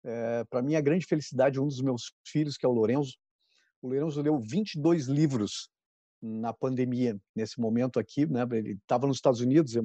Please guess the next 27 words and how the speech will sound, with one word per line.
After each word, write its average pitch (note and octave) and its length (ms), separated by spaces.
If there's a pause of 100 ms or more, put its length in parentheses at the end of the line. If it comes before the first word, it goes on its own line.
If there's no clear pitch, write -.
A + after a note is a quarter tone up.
(160)
é G#2 40
um G#2 80
garoto A2+ 340
de A#2 140
dezoito A#2 460
anos, B2+ 180
veio A#2 160
pra A2+ 160
cá, A#2+ 300 (600)
e A#2+ 340
ele D3 180
leu F3 140
vinte F#3 240
e - 40
dois D#3 180
livros, A2+ 240
e A#2+ 40
ele C#3 140
aprimorou D#3+ 520
meu D#3+ 160
método, C3 360
ele B2+ 160
lê C3 180
sessenta F3+ 560
páginas C3 480
por A2 180
dia B2 300